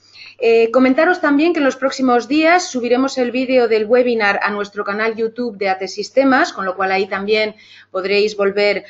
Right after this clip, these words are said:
a reproducirlo y, y, y analizar un poco los detalles.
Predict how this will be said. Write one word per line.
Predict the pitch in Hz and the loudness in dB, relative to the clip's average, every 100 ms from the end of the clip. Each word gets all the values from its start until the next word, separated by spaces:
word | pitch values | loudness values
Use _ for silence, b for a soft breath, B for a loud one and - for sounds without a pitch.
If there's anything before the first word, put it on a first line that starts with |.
| B B | B B
a | 185 190 | 0 0
reproducirlo | 185 190 190 196 226 226 220 202 196 196 | 0 -2 -2 -2 0 2 4 6 4 2
y, | 220 208 202 196 - 214 208 208 196 | -6 -6 -6 -6 -8 -10 -8 -10 -10
y, | 208 | -4
y | |
analizar | 202 202 202 202 214 | -2 0 -2 -2 -4
un | 208 | -4
poco | 208 202 | -6 -2
los | 202 202 | -2 -2
detalles. | 220 214 202 330 381 - | -2 0 0 0 -2 -4